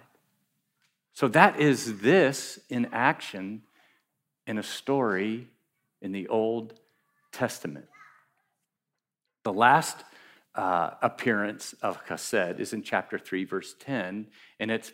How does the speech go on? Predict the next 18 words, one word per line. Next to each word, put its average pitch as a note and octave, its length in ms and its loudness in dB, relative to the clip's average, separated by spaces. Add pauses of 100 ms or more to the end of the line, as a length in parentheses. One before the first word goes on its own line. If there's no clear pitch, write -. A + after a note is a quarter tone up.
people D3+ 680 -4
showing A#2 480 -2 (120)
chesed A2+ 680 0 (440)
to - 200 -4
others. C#3+ 600 4 (100)
And G#2+ 140 -6
next C#3+ 260 0
week, B2+ 180 0
we're B2+ 60 -4
gonna A#2 180 0
see A#2+ 400 -4
how F#2 220 0
Boaz, A2+ 1000 0 (680)
um, F#2+ 420 -4
a C#3+ 40 -12
little B2 220 2
spoiler B2 800 0
alert F2+ 340 -4